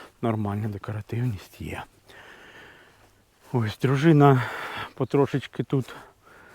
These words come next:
все на зиму готує. Е, траву вже не прокошуємо. Вирішили, що нехай взимку йде, хоч трошечки буде травичка.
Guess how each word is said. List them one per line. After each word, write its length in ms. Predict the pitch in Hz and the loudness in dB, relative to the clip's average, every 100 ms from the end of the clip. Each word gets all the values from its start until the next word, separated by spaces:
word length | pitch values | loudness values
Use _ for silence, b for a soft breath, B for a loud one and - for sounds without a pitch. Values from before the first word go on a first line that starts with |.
| b b b _ _ - | b b b _ _ -20
все 480 | - 139 143 143 120 B B B | 2 8 8 8 4 B B B
на 360 | 139 147 190 220 | -6 4 4 6
зиму 260 | 196 196 | 6 6
готує. 500 | 185 - 190 185 170 170 B B B B B B B B _ _ - | 6 2 4 6 6 2 B B B B B B B B _ _ -8
Е, 760 | 131 131 123 127 127 123 120 107 B B B B B 151 | 0 4 6 6 6 4 0 -4 B B B B B -4
траву 300 | - 139 143 | 4 6 6
вже 140 | 117 120 | 4 2
не 120 | 120 | 2
прокошуємо. 840 | 131 127 190 196 - 190 180 190 - B B B B B B B - | 0 0 4 4 4 4 4 2 -2 B B B B B B B 0
Вирішили, 580 | 123 131 123 - 127 120 | 4 4 4 2 0 0
що 160 | - | 0
нехай 400 | 123 131 143 123 | 0 2 4 4
взимку 460 | 117 127 123 - 123 | 4 4 2 2 -2
йде, 220 | 117 127 | 2 2
хоч 200 | - 123 | 2 -2
трошечки 600 | - 127 - 117 - 123 | 0 0 0 -8 -4 -4
буде 300 | 117 127 120 | -2 -2 -2
травичка. 680 | - 135 175 208 - 196 | -2 -2 -2 -4 -2 0